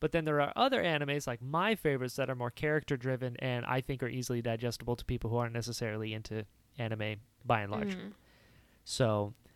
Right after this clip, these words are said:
Speaker 1: you let me know when you're ready for recommendations, and I got you. Monique has
Speaker 2: Okay.
Speaker 1: been, like, really into it 'cause she didn't grow up on it, and I was like, "Let's just watch, let's watch an episode of this. It's my favorite anime of all time. We'll see if you like it." And now it's her favorite anime, and she loves it.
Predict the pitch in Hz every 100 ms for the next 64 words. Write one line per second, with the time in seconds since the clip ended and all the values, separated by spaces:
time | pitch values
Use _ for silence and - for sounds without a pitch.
0 | - 123 147 185 180 185 180 170 165 170
1 | 165 160 160 151 143 151 - 117 - 120
2 | 120 - 123 127 - - - - 165 147
3 | - 120 110 - 143 160 220 247 151 160
4 | 143 113 117 117 110 - - - _ -
5 | 113 147 139 113 107 113 - - 156 160
6 | 185 214 175 151 131 147 143 135 135 123
7 | - 190 - 262 - 202 196 - - -
8 | - 156 - 196 175 165 - 143 113 -
9 | - - - 110 - - 151 175 180 180
10 | 185 185 170 160 139 131 131 120 143 131
11 | 127 120 117 120 - - _ _ - 139
12 | 135 135 127 - - 139 127 117 110 110
13 | 107 104 - 104 101 - -